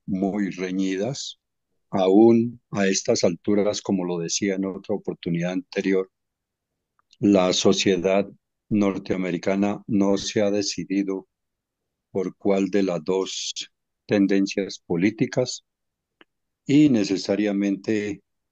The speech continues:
todavía siguen escuchando, como quien dice, las propuestas, como decía mi coronel Villamarín, pues no están muy claras y es la lógica por la cual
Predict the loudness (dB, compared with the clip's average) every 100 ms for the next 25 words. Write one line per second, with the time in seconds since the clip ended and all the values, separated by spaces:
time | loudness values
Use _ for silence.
0 | _ _ _ -4 -2 0 2 2 0 0
1 | 0 0 0 -2 -4 -8 -8 -4 -2 -2
2 | 0 0 -2 -6 _ _ -8 -6 -6 -8
3 | -4 -2 -2 -2 -2 -4 -6 -8 -8 -4
4 | -4 -2 -4 -4 -4 -2 -2 -4 -4 -4
5 | -4 -6 -4 -2 -4 -6 _ _ -20 _
6 | _ _ 2 4 4 0 0 -2 -2 -2
7 | 0 0 -2 -2 0 -2 -2 2 4 4
8 | 2 -2 _ 2 4 4 2 0 2 4
9 | 2 0 -2 -6 -8 -2 -2 -2 -2 0
10 | 0 -4